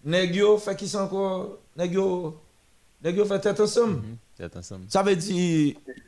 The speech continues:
Speaker 1: yo campé, pas un bail comme ça dit. Il demande tout le monde net passé, pas de problème.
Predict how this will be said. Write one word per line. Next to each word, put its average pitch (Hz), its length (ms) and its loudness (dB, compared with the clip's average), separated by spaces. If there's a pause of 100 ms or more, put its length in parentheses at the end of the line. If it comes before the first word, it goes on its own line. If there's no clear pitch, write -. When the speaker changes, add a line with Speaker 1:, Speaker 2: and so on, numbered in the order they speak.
(160)
Speaker 1:
yo 202 160 4
campé, 220 500 0
pas 202 160 4
un 208 60 4
bail 202 200 4
comme 185 120 0
ça 175 180 2
dit. 165 180 2 (220)
Il 165 80 2
demande 233 260 4 (160)
tout 262 200 -2
le 208 40 -2
monde 208 140 4
net 208 400 4
passé, 208 580 2 (280)
pas 202 120 2
de 214 140 4
problème. 208 600 4